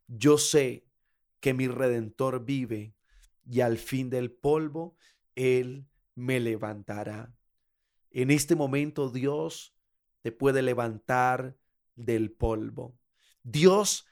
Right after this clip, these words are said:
hará cosas maravillosas contigo, porque no importa cuánto te has caído, te has equivocado. Lo que interesa en este momento es que en el nombre maravilloso de Cristo Jesús, tú te levantes,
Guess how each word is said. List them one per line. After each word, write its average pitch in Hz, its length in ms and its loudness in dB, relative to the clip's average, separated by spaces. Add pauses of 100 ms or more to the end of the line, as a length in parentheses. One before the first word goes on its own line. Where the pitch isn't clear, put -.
hará 151 300 0
cosas 180 360 0
maravillosas 143 1000 0
contigo, 117 680 -8 (320)
porque 196 280 10
no 214 140 8
importa 220 880 8 (760)
cuánto 226 640 4
te 220 160 8
has 208 140 2
caído, 190 540 4
te 220 140 2
has 208 140 2
equivocado. 196 880 2 (220)
Lo 202 280 6
que 208 120 -2
interesa 196 840 2
en 165 100 2
este 196 240 2
momento 165 640 0 (220)
es 196 220 0
que 220 160 2
en 202 80 4
el 147 300 0
nombre 226 380 4
maravilloso 165 840 2 (220)
de 165 300 4
Cristo 226 440 0
Jesús, 156 640 2 (320)
tú 285 220 6
te 214 100 10
levantes, 143 800 2